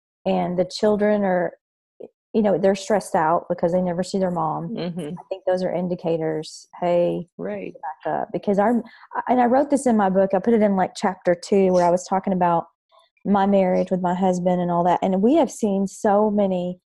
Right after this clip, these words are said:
Speaker 1: marriages crumble. People that were in ministry,
Speaker 2: Mm-hmm.
Speaker 1: people that had churches they were pastoring, um, their marriages crumble. And we just,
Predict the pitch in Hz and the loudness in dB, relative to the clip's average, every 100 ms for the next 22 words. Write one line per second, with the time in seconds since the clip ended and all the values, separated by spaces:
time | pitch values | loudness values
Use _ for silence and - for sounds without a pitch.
0 | _ 196 190 196 185 185 - - 170 180 | _ 0 2 2 0 -4 -6 -4 -2 0
1 | 165 156 226 233 285 247 247 214 196 185 | -2 0 0 0 0 0 0 0 0 -2
2 | 190 190 156 185 190 226 220 185 196 180 | -4 -6 -4 -6 -4 -2 -2 -2 -4 -8
3 | 175 - 202 - 196 180 175 170 - 175 | -6 -4 -4 -2 -2 -2 -4 -6 -6 -8
4 | - 190 175 170 _ _ - _ 185 180 | -6 -8 -8 -10 _ _ -20 _ -4 -4
5 | 170 165 180 202 240 208 208 202 190 - | -4 -6 0 2 2 2 2 0 -4 -8
6 | - 185 196 170 156 - 190 185 180 202 | -6 -4 -2 -2 -2 -2 -2 -2 0 -2
7 | 196 190 | -2 -6